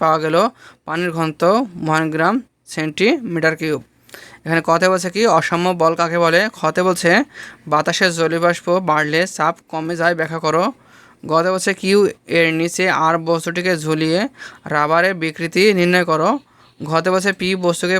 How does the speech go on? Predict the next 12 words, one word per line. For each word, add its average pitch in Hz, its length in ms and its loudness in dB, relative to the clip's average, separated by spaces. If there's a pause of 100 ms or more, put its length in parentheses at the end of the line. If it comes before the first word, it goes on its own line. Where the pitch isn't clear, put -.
পানিতে 170 300 0
ছেড়ে 170 220 2
দিলে 165 140 0 (120)
পাঁচ 160 240 -2
সেকেন্ড 180 300 -2
সময়ে 156 340 2 (720)
ঊনপঞ্চাশ 185 560 0
মিটার 175 260 2 (120)
যেতে 170 220 0 (420)
পারবে 160 360 -2
কি 202 80 -2 (100)
গাণিতিকভাবে 165 480 0